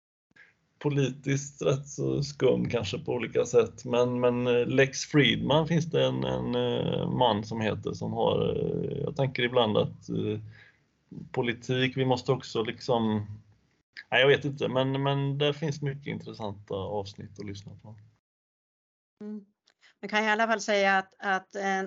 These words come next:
Speaker 2: när man håller på med såna här frågor som, som du jobbar med och man blir rätt upprörd över,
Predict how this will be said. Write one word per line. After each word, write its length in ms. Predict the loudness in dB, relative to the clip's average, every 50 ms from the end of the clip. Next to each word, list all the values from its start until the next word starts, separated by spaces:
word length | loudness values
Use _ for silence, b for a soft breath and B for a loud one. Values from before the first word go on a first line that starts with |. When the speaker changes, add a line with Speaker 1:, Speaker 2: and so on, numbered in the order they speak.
| -6
Speaker 2:
när 300 | -6 -6 -2 0 2 2
man 120 | 2 2 2
håller 180 | 0 0 0
på 160 | 0 0 0
med 120 | 2 0 -2
såna 140 | -2 0 2
här 160 | 2 2 2
frågor 380 | 2 0 0 2 0 0 -2
som, 420 | -2 -4 -4 -4 -4 -4 -4 -6 -6
som 380 | -4 -2 -2 0 0 0 0
du 220 | 2 4 6 6 8
jobbar 260 | 6 6 6 4 4
med 320 | 4 2 2 0 -2 -4 -6
och 320 | -6 -4 -4 -4 -4 -2
man 160 | 0 0 0
blir 120 | 2 2 2
rätt 200 | 2 2 2 0
upprörd 420 | -2 -2 2 4 6 6 6 6
över, 340 | 6 6 6 4 2 0 B